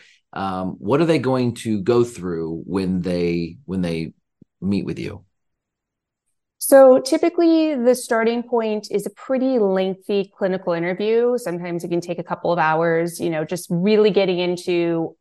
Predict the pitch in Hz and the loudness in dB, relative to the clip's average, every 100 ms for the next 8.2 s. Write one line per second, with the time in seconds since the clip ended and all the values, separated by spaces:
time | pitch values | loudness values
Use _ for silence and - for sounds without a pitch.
0 | _ _ 208 214 180 190 190 190 180 165 | _ _ -2 -2 0 -2 -2 -6 -6 -4
1 | 175 175 - - 185 175 185 180 - - | -4 -4 -8 -4 -2 2 2 2 -4 -12
2 | - - - 175 190 185 - 190 190 180 | -8 -6 -2 2 4 4 4 0 0 0
3 | 190 180 185 175 175 180 233 - 202 190 | 0 0 -2 0 0 2 0 -2 -6 -2
4 | 185 202 185 196 196 190 185 - 202 190 | -2 -2 0 0 0 0 -4 -6 -4 -2
5 | 190 185 - - 190 - 196 190 190 185 | -4 -6 -14 -6 -6 -2 0 2 0 -2
6 | - 190 185 185 170 _ _ _ _ 202 | -4 -2 0 -2 -4 _ _ _ _ -2
7 | 196 202 208 202 - - 196 190 190 185 | 2 2 4 2 -2 0 2 4 4 2
8 | 185 - | -2 -6